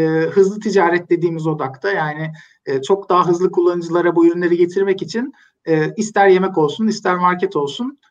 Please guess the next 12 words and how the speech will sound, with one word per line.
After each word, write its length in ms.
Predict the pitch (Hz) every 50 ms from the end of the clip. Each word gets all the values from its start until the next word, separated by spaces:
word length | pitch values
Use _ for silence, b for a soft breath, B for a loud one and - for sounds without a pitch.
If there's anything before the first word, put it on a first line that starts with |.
| _ _ _
e, 100 | 165 165
hepsinde 460 | 175 185 233 240 - - 170 175 226
faydalanmayı 600 | - 214 196 185 175 175 170 170 170 175 170 165
düşündüğümüz 480 | 160 156 - 143 139 156 175 196 190 160
bir 60 | 147
ekip. 260 | 143 143 143 285 269 -
Şu 180 | - - 226 175
anda 220 | 151 147 - 175
da 40 | 196
ona 180 | 170 170 185
başladık 380 | 180 160 - - 147 131 131 131
zaten. 300 | - 110 104 - _ _